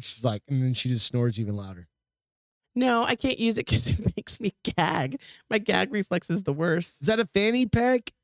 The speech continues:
Speaker 2: I mean, I don't
Speaker 1: I
Speaker 2: think
Speaker 1: think
Speaker 2: it's an
Speaker 1: that's his
Speaker 2: alien.
Speaker 1: left hand, Jess.
Speaker 2: I don't think it's an alien. I think that's his hand as well, because if that's his wiener, it's severely misplaced.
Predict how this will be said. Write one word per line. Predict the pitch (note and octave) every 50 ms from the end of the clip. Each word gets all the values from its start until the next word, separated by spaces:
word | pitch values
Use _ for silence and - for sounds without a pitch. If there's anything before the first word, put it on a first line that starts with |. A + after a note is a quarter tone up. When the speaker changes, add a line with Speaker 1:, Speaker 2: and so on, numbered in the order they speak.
| _ _ - _ -
Speaker 2:
I | D4+ D#4+
mean, | F4 E4+ D#4+ D#4+ -
I | C#4+ D#4
don't | F4 F#4+ F4+
Speaker 1:
I | D4+
Speaker 2:
think | - C4+
Speaker 1:
think | C#4
Speaker 2:
it's | C#4+ C#4
an | C#4 C#4
Speaker 1:
that's | C#4+ D#4
his | D#4
Speaker 2:
alien. | C4 A3 G3 E3 - A#3 B3 B3
Speaker 1:
left | A#3+ - G#3+
hand, | G#3+ A3+ A#3 A#3+ A#3 A3 G3 E3 D3 C3 - -
Jess. | A2 C3 D3 E3 F#3 G#3 G3 - - - -
Speaker 2:
I | - G#3+ A3+ A#3 B3 A3+ - _ _ _
don't | B3+ B3+ B3+ B3+ -
think | C4+ B3+ C4+
it's | C#4 - C#4+
an | C4+
alien. | A3+ G#3+ G#3 G#3 G3+ - -
I | G#3+ G#3+
think | - C4 B3+ -
that's | C4 B3 -
his | C4 A#3 -
hand | B3+ A#3+ A#3+ A3+
as | A3+ G#3
well, | G#3 G3 F3+ E3
because | - G3 - A3 F#3
if | G3+ F#3 F3 -
that's | A3+ G3+ G#3+ A3+ A#3+ -
his | E4+ D#4+ B3 A3
wiener, | A3+ A#3+ A#3+ A#3+ A#3 A#3+ -
it's | - F#3 - -
severely | - G#3+ F#3+ F3+ F3 F3 G#3 G3+ G#3 G3+ G3 F#3+
misplaced. | F3+ E3+ E3 D#3 - - - C3 - - - - - - -